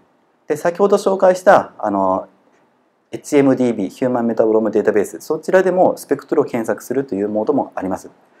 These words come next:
で、それから、あの、もう一つ代表的なものとしては、メットリンというウェブサイトがあります。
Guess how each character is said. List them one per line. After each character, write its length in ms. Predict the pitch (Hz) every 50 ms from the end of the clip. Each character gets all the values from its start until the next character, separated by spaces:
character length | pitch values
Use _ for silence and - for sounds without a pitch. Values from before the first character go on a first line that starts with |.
| _ - - - - - _ _ _
で、 60 | -
そ 140 | 170 - 185
れ 80 | 190 202
か 120 | 196 202
ら、 220 | 196 196 190 - -
あ 100 | - 131
の、 320 | 131 123 117 117 113 - - _ _ _
も 320 | - 170 160 - - 175
う 20 | 208
一 140 | 202 - -
つ 100 | - 135
代 220 | - 127 151 160
表 160 | - 170 170 170
的 160 | 170 170 175
な 80 | 170
も 120 | 175 175 165
の 100 | 135 90
と 80 | 104
し 80 | 98 -
て 100 | - 90
は、 180 | 90 90 87 - _ _ _ _ _ _ _ -
メ 140 | 139 180
ッ 80 | 226 -
ト 220 | - - - 160
リ 140 | 143 101 92
ン 100 | 85 82
と 120 | - - 82
い 140 | 80 80
う 80 | 78 - - _ _ _ _ -
ウ 20 |
ェ 140 | - 107 101
ブ 80 | 87 90
サ 140 | - 92 80
イ 60 | 76
ト 80 | - -
が 120 | - - _
あ 100 | - 92
り 60 | 82
ま 100 | 85 82
す。 140 | - - -